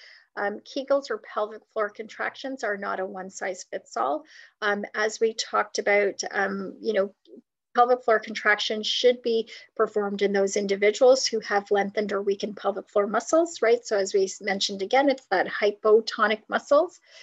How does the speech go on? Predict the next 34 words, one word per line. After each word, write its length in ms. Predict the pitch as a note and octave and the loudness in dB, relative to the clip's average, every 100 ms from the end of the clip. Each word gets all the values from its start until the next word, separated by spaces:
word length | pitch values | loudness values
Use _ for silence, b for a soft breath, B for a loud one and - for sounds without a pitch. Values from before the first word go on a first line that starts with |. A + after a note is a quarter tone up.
| B B | B B
okay? 480 | G#3 G3+ G3+ G#3 B3 B B B B _ _ - | 2 2 2 0 0 B B B B _ _ 2
Hypertonic 680 | B3+ B3+ C#4+ D4+ - C#4 C#4+ | 2 4 0 2 -2 -2 0
muscles, 480 | C#4 C#4 C4 C4 - | -2 2 2 2 -2
which 260 | G#3 G3+ - | -2 -2 -2
are 100 | G3 | 0
those 220 | G3+ G3 | 2 0
muscles 400 | G3+ G3 G3+ G3+ | -2 -2 -4 -2
that 180 | F#3 F#3 | 0 2
are 160 | F#3 - - | 0 -2 -8
tight, 600 | - - G#3+ G#3+ G#3+ - - - | -6 0 4 4 2 -6 -10 -8
um, 240 | G#3 G3 G3 | -2 0 0
and 220 | G3 G#3 | -6 -6
short, 480 | - - D#4 E4 - - | -4 2 4 2 -2 0
we 120 | A3+ | 2
wanna 240 | G3 G3 | 4 2
make 160 | G3 F#3 | 0 -4
sure 220 | - G3+ | -2 -2
that 200 | G3 F3+ | 0 -2
we 140 | G#3+ G3+ | -2 -8
teach, 380 | - G3 - - | -8 -8 -8 -8
um, 220 | F#3 F#3+ | -8 -10
people 300 | - G3+ G#3 | -6 -6 -6
how 240 | - G3 | -6 0
to 100 | F#3+ | 0
lengthen 460 | F#3+ G3 A#3 A#3 B3 | 0 0 0 -4 0
those 240 | A#3 B3 | 0 0
muscles 320 | A#3 A#3+ B3+ - | -2 0 -2 -2
before 420 | G3+ - F#3+ F#3+ | -8 -6 -4 0
we 100 | G3 | 0
start 300 | - F3+ - | -2 -6 -6
doing, 400 | - F#3+ F#3+ G3 - | -4 -2 -2 -6 -8
uh, 140 | G3 | -8
some 240 | G3 F#3+ | -8 -12
contractions. 760 | G#3 G3+ - C4 C#4 - C4 C4+ | -14 -18 -12 -10 -10 -10 -10 -10